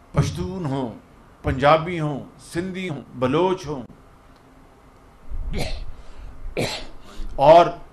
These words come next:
दूसरी जो हमारे इस मुल्क में आबाद कौमें हैं, वो सब हों,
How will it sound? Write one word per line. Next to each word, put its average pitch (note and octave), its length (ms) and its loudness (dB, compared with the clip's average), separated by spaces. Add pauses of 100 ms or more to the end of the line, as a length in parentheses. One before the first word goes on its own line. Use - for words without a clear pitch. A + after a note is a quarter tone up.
(300)
दूसरी E3+ 540 -2 (520)
जो C#3+ 100 -2
हमारे D#3 400 4
इस D#3 220 -8
मुल्क C3+ 340 -6
में D#3+ 140 -4
आबाद D3+ 480 6 (760)
कौमें E3+ 280 2
हैं, D3 260 -2
वो B2 100 -10
सब A#3 220 2
हों, G#3 220 2